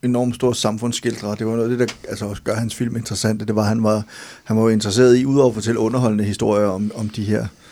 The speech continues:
tre forbrydere, øh, og i det hele taget fortælle under-, underholdende historier, så var han jo også sådan en, en,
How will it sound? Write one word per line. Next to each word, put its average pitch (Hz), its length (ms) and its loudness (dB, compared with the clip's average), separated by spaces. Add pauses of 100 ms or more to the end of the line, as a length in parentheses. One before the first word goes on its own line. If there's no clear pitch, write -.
(540)
tre 113 300 0
forbrydere, 113 880 4
øh, 107 180 -2
og 107 200 -4
i 113 40 -4
det 110 120 -4
hele 127 200 0
taget 120 220 2
fortælle 104 260 -2
under-, 104 200 0
underholdende 110 440 2
historier, 101 280 -2
så 107 100 -4
var 104 140 -2
han 135 120 2
jo 117 100 2
også 110 100 -2
sådan 117 240 0
en, 104 100 0
en, 98 180 -4